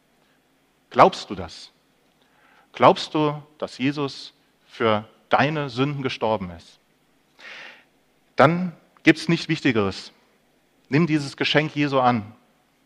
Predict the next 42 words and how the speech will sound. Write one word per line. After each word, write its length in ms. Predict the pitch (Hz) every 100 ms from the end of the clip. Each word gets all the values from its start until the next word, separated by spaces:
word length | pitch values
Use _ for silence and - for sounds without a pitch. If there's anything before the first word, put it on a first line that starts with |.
| _ _ _ _
Glaube 380 | - 110 156 147
ihm. 320 | 127 107 95 - _ _ _ _ _ _ _ _ _ _ _ _ _ _ _ _ - - - -
Lass 260 | 110 131 -
du 140 | 165
dich 380 | 175 165 - - _
von 180 | 147 120
deiner 280 | 139 185
Gesetzlosigkeit 920 | 151 147 170 - 160 156 147 - 131
loskaufen 840 | 123 139 156 - _ - 143 151 143
und 160 | 127
wenn 140 | 131 143
du 180 | 139 120 -
nicht 140 | 127 113
weißt, 280 | 120 185 -
wie 60 |
das 180 | 156 -
geht, 240 | 165 170
dann 260 | 139 127 123 - - - - - _ _ _
dieses 420 | 127 123 113 - - _ _ _ -
Jesus 340 | 131 190 151
vertrauen 640 | - 135 - 123 165 175 135
und, 460 | 123 120 - - -
ähm, 440 | 127 120 117 127
um 160 | - 131
die 120 | 123
Vergebung 480 | 127 107 143 180 156
seiner 280 | 135 127 120
Sünden 240 | 139 143
bitten, 200 | 131 -
dann 100 | 120
komm 160 | 113 151
nach 120 | 135
dem 100 | 127
Gottesdienst 460 | 143 156 - 131 -
hier 100 | 120
nach 100 | 104
vorne 300 | - 170 147
oder 160 | 120
melde 240 | 120 165 156
dich 120 | 139
im 80 | 123
Gemeindebüro 760 | 120 139 175 151 139 143 143